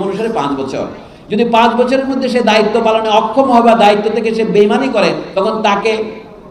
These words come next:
বসিয়ে দেওয়ার ক্ষমতা জনগণের থাকবে। এটাই হচ্ছে জনগণের সার্বভৌমত্ব। দুটো কথা আমি আপনাদের মনে করে দিতে চাই। সার্বভৌমত্ব জিনিসটা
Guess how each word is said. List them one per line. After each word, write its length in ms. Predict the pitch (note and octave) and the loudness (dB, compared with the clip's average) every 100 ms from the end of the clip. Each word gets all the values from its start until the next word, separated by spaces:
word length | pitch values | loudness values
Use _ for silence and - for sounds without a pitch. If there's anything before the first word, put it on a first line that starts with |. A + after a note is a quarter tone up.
| - - | -6 2
বসিয়ে 260 | B3+ - D#4 | 4 4 6
দেওয়ার 200 | B3 A3+ | 6 4
ক্ষমতা 220 | G3+ F3+ E3 | 2 0 0
জনগণের 340 | D#3 D3+ C#3 C#3+ | 0 0 0 0
থাকবে। 240 | C#3 - G#2 F3+ | -2 -2 -4 0
এটাই 160 | F#3 G#3+ | 2 2
হচ্ছে 140 | G3+ E3+ | 2 0
জনগণের 360 | D3+ C#3 C#3 B2 | 0 0 -2 -2
সার্বভৌমত্ব। 560 | - A#2 A2+ G#2+ G2+ G2 F#2+ - - - - - - - C#3+ | -4 -2 -2 -4 -6 -10 -14 -18 -20 -20 -20 -20 -20 -14 -4
দুটো 160 | G3+ G3+ | 0 0
কথা 160 | G3 G#3 | 0 0
আমি 80 | G3+ F3+ | 0 -2
আপনাদের 240 | E3+ D#3 C#3+ | -4 -6 -4
মনে 140 | C#3 C3+ | -4 -4
করে 120 | A#2+ | -4
দিতে 180 | A#2 A#2 | -4 -6
চাই। 100 | C#3+ D3 | -8 -8
সার্বভৌমত্ব 520 | F3 F#3+ G3 G#3+ G#3+ G3+ | -6 -4 -2 -2 -2 -4
জিনিসটা 280 | G3+ G3+ | -2 -2